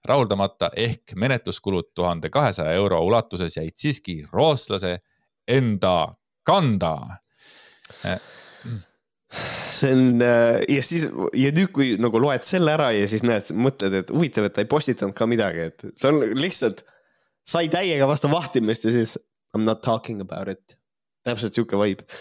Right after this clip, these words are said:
Speaker 2: Kokkuvõtvalt ei ole hageja nõue kohtueelse õigusabikulude hüvitamiseks põhjendatud ja rahuldamisele ei kuulu, kuna kostja ei ole kohtu hinnangul pooltevahelist lepingut rikkunud ega sellega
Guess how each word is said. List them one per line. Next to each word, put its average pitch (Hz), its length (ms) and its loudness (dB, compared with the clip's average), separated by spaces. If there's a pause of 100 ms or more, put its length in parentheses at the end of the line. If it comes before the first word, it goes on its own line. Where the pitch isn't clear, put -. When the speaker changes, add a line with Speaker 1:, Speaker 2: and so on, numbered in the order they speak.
(460)
Speaker 2:
Kokkuvõtvalt 151 800 0
ei 120 100 2
ole 113 160 4
hageja 117 480 0
nõue 147 320 6
kohtueelse 107 720 -2
õigusabikulude 104 800 0
hüvitamiseks 104 640 -2
põhjendatud 95 640 -2
ja 98 140 0
rahuldamisele 92 640 0
ei 123 160 0
kuulu, 87 400 0
kuna 92 240 -2
kostja 139 560 -2
ei 131 180 -2
ole 107 220 2
kohtu 110 320 -4
hinnangul 117 480 -2
pooltevahelist 98 720 -2
lepingut 90 400 -4
rikkunud 95 480 -2 (320)
ega 101 200 -2
sellega 90 680 -2